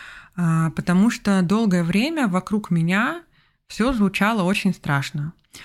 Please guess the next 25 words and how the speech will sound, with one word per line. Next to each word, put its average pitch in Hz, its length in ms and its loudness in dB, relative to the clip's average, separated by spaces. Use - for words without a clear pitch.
А, 165 200 2
да 156 120 2
и 220 80 2
по-прежнему, 214 520 2
на 170 100 2
самом 170 300 2
деле, 160 220 2
если 160 240 0
зайти 160 300 0
куда-то 165 300 0
в - 60 -10
комментарии, 170 640 0
всё - 160 -6
по-прежнему 170 1080 0
звучит 151 480 -2
очень 170 260 0
страшно, 196 600 0
что 165 440 0
это 156 120 -2
всё - 180 -6
трэш, 208 640 0
ужас 196 480 0
и 165 40 0
кошмар, 208 760 0
э, 160 400 0